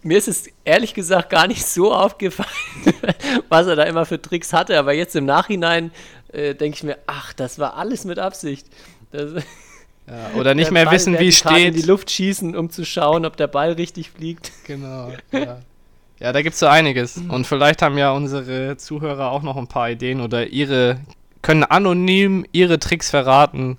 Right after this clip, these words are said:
Speaker 2: wie sie, äh, wie sie den Gegner aus dem Konzept bringen oder wie sie sich selbst eine Pause ergattern. Das können wir ja mal auf Instagram
Speaker 1: Äh, ein,
Speaker 2: fragen.
Speaker 1: eine muss ich noch bringen von, von, von Ritchie, den finde ich so gut.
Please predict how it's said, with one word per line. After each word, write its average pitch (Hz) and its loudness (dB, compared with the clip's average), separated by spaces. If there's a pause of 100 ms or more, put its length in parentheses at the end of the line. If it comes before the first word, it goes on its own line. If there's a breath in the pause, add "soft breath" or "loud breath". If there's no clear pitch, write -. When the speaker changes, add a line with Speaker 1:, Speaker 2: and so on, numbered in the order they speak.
(120)
Speaker 2:
wie 127 -6
sie, 123 -6 (800 loud breath)
äh, 120 -2
wie 135 -4
sie 127 -4
den 127 -4
Gegner 131 -4 (260)
aus 127 -6
dem 143 -6
Konzept 135 -6
bringen 135 -2
oder 120 0
wie 127 -2
sie 127 -4
sich 123 -4
selbst 127 -2
eine 120 -4
Pause 127 0
ergattern. 107 -6 (280)
Das 110 -16
können 131 -8
wir 123 -6
ja 120 -6
mal 120 -4
auf 120 -6
Instagram 135 -6
Speaker 1:
Äh, - -6
ein, 165 0
Speaker 2:
fragen. - -14
Speaker 1:
eine 180 2
muss 185 -2
ich 233 -6
noch 165 0
bringen 180 -4
von, 175 -4
von, - -2
von 165 -6
Ritchie, 175 -12
den 156 -4
finde 156 -6
ich - -10
so - -6
gut. 151 -6